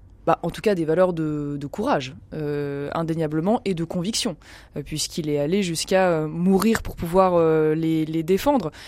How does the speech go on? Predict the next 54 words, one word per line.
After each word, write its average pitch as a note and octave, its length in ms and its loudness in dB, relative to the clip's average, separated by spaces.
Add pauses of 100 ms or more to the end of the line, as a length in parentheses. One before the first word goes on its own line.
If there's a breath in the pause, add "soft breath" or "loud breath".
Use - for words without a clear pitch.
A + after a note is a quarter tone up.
(200 loud breath)
Mais E3+ 680 4
une F3+ 180 -2
fois F#3+ 160 0
de - 60 -12
plus, - 340 4 (320 loud breath)
euh, D3+ 180 -2
moi, D3+ 520 0
j'aurais E3 300 2
aimé D#3+ 180 0
qu'on F3+ 100 -8
puisse - 240 -6
rendre E3 220 -4
hommage G3 240 2
à E3+ 100 4
l'entièreté, F#3 840 0 (440 loud breath)
euh, E3 180 6
de E3 180 0
cette, F#3 300 0
de F3+ 120 2
cette F3+ 200 -2
résistance. G3 480 0
Vous - 40 -2
savez, F3+ 120 0
il F#3+ 60 -2
y - 20 -2
a E3 80 -2
un D#3+ 80 -4
très - 200 -4
beau, F3+ 280 4
euh, D3+ 160 0
un D#3 60 -6
très - 160 -6
beau F3 100 0
poème, F3+ 320 2
euh, D#3 140 0
d'Aragon E3+ 500 -2
qui - 140 -14
parle E3+ 200 0
de E3 60 -4
celui, F3+ 420 -2 (460 loud breath)
euh, D#3+ 200 -4
qui F#3 220 -8
croyait F3 340 2
au E3+ 80 4
ciel G3+ 320 2
et F3 60 0
qui - 160 -8
n'y E3+ 100 -4
croyait E3+ 340 0
pas. A#3 260 4
Et F#3 80 0
en D#3 60 -4
l'occurrence, F3+ 480 -4
euh, E3 100 -4